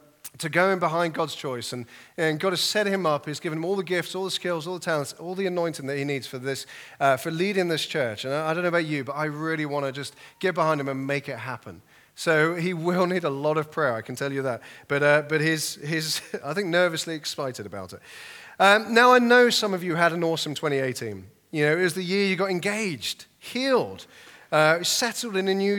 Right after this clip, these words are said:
in a good job. And if that was you, I'm genuinely pleased for you. I'm really excited for you. Um, and the rest of us literally survived twenty eighteen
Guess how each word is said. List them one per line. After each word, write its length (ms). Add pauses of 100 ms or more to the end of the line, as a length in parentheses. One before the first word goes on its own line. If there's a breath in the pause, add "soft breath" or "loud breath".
in 140
a 40
good 380
job. 360 (340 soft breath)
And 120
if 120
that 200
was 260
you, 280 (280 loud breath)
I'm 280
genuinely 800
pleased 340
for 100
you. 140
I'm 180
really 280
excited 420
for 80
you. 160 (320 loud breath)
Um, 300
and 120
the 60
rest 400
of 140
us 160
literally 340
survived 720
twenty 380
eighteen 500